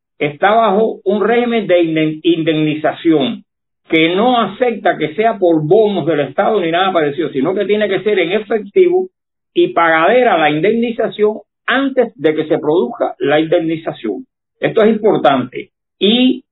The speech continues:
prácticamente cierra las posibilidades de la confiscación y le da seguridad a la propiedad privada y le da seguridad a la inversión, precisamente que tanto necesitaba Cuba.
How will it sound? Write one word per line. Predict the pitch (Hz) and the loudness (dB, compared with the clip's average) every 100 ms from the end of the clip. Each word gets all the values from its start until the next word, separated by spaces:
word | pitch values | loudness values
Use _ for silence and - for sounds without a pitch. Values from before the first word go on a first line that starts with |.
| _ _ _ _ | _ _ _ _
prácticamente | 180 233 233 214 208 202 233 233 202 185 - - | 0 0 0 0 0 0 0 0 -2 -4 -8 -4
cierra | 220 247 220 170 135 - _ | 0 2 0 0 -4 -6 _
las | 120 147 - | -4 -4 -4
posibilidades | - 151 156 156 156 156 214 220 160 127 _ _ | -2 -2 0 0 2 2 4 2 0 -4 _ _
de | 127 147 | 0 2
la | 160 | 2
confiscación | 185 185 185 185 160 139 127 | 0 0 -2 0 -2 -2 -2
y | 151 | 0
le | 151 147 | 2 2
da | 165 190 | 0 -2
seguridad | 247 226 233 240 214 190 208 - _ _ _ | -2 0 0 0 2 0 -2 -12 _ _ _
a | - | 0
la | 143 143 | 0 2
propiedad | 147 135 143 175 | 0 2 2 4
privada | 202 196 208 165 | 4 4 2 0
y | 135 | 0
le | 120 | 2
da | 131 139 | 2 0
seguridad | 180 170 147 156 185 - | -2 -2 0 0 -2 -4
a | 135 139 | -2 0
la | 131 | 2
inversión, | 127 127 120 - 185 226 160 117 - _ _ _ _ | 2 2 -2 -4 0 0 0 -4 -10 _ _ _ _
precisamente | 120 127 135 156 151 170 190 123 | -4 -2 -2 0 0 0 -2 -2
que | 170 | -2
tanto | 156 165 208 165 135 127 | 0 0 0 -4 -6 -4
necesitaba | 139 139 135 123 120 135 151 131 | -4 -2 -4 -4 -2 0 0 -2
Cuba. | 110 101 | -6 -8